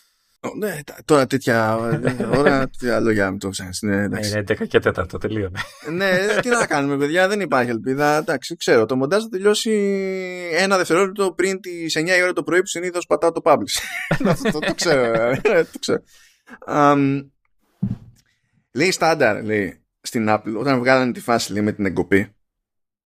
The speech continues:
Speaker 1: και ακούγανε, αρχίσαν να ακούνε τον κόσμο που λέγανε notch, notch, notch, notch, notch. Κάποιος πρέπει να βίδωσε, να μην γούσταρε που λέγεται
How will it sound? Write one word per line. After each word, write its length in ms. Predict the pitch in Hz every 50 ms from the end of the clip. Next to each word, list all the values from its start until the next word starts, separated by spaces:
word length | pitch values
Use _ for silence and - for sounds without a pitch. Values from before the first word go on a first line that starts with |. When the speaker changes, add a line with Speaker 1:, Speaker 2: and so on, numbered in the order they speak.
| _ _ _ _ _ _ _ _ _ _
Speaker 1:
και 120 | - 120
ακούγανε, 340 | 104 - 151 151 143 135 131
αρχίσαν 220 | 120 - - 165
να 60 | 160 143
ακούνε 200 | 127 151 147 147
τον 140 | 131 120
κόσμο 220 | 113 143 135 135 120
που 80 | -
λέγανε 420 | 113 127 127 127 120 104 101 107 117
notch, 320 | 110 95 - - 98 104
notch, 340 | 104 95 - - - 101 104
notch, 300 | 107 104 104 - - 107 107
notch, 300 | 101 - - - 90 90
notch. 140 | 98 - - -
Κάποιος 280 | - 147 160 - 143 -
πρέπει 200 | - 175 170 170
να 120 | 139 120
βίδωσε, 320 | 113 139 143 113 87 - -
να 100 | 90 101
μην 100 | 123 147
γούσταρε 320 | 151 151 143 - 110 98 92
που 80 | -
λέγεται 260 | 98 95 95 90 -